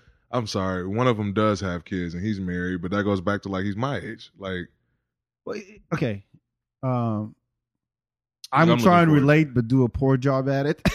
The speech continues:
Speaker 2: <laughs> A horrible job at it. So
Speaker 1: It's a story of my life. It's all good.
Speaker 2: No, no, but, but th-, th-, when it comes to, you know, being a parent, and by the way, if you're listening to this, you don't have kids, you can fast forward if you want to. I don't care.
Speaker 1: That's true. You can also put a condom on.
Speaker 2: Yeah, that too.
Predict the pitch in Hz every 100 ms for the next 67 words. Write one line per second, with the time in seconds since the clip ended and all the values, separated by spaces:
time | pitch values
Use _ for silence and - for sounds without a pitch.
0 | - 180 - _ - - - _ - -
1 | - - - 151 - 185 185 175 160 139
2 | 139 127 117 - _ _ _ - 151 139
3 | 104 90 - 98 98 90 92 113 85 87
4 | 92 95 95 117 214 262 214 151 139 160
5 | 185 165 185 175 - 165 175 165 - 190
6 | 196 - - 165 156 139 - _ _ 151
7 | 127 120 113 151 135 151 143 131 131 143
8 | 147 143 123 131 143 - 147 143 139 -
9 | 120 131 131 127 - 143 135 120 - 135
10 | 117 131 - 123 120 - 131 123 123 123
11 | 123 120 123 113 117 117 120 117 113 104
12 | 87 90 92 95 98 95 92 87 98 92
13 | 85 78 78 127 127 113 113 - 107